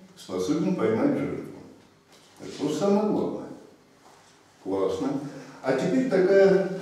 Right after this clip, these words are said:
простая задачка. У кого-нибудь младшие братья и сёстры есть? Ага, здесь не повезло.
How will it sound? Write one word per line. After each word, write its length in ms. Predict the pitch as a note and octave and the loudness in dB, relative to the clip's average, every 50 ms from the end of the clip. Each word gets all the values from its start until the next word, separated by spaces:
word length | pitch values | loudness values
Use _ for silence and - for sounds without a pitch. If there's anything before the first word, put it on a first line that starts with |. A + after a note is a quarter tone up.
| - - - | -8 -6 -4
простая 300 | A#3 A#3 G#3+ G#3+ A3+ G#3+ | -4 -2 0 0 0 2
задачка. 520 | - - - - - - - E3 - - - - - - - - - - _ _ _ _ _ - - - - - - - - - - - | 2 0 0 -2 -2 -4 -4 -6 -6 -8 -12 -14 -14 -16 -20 -20 -20 -20 _ _ _ _ _ -20 -20 -20 -20 -20 -20 -20 -18 -18 -12 -10
У 60 | - | -2
кого-нибудь 400 | - F#3+ F#3 F3+ F3+ D#3+ - D#3 | 2 4 6 6 6 4 4 4
младшие 420 | D3+ D#3+ E3+ D#3+ D#3+ - - D3 C#3+ | 4 4 4 4 4 4 2 0 0
братья 340 | D3+ D#3 D#3 C#3+ - D3+ | 2 2 2 2 2 2
и 80 | C#3+ C3 | 2 2
сёстры 420 | - C#3+ D3 - - C#3 C#3 D#3+ | 2 0 0 0 -2 -2 -4 -4
есть? 360 | E3+ G3 G#3 G#3 G3+ F#3+ - - - - - - - - - - - - - - _ - - - - - - - - - - - - - - - - - - - - - - - - | -4 -4 -4 -6 -6 -8 -10 -12 -16 -18 -20 -20 -20 -20 -20 -20 -20 -20 -20 -20 _ -20 -20 -20 -20 -20 -20 -20 -20 -20 -20 -20 -20 -20 -20 -20 -20 -20 -20 -20 -20 -20 -20 -18 -8
Ага, 560 | G2+ G2+ G2+ G2 - - - - - - - - | -4 -4 -2 -2 -2 -2 -2 -2 -4 -4 -6 -6
здесь 320 | - - - C3 D#3 F3 F3 | -6 -2 2 2 2 4 4
не 180 | E3 - - | 2 0 2
повезло. 580 | - C3+ - - - - - - - - - | 2 2 2 2 0 0 -2 -4 -4 -6 -8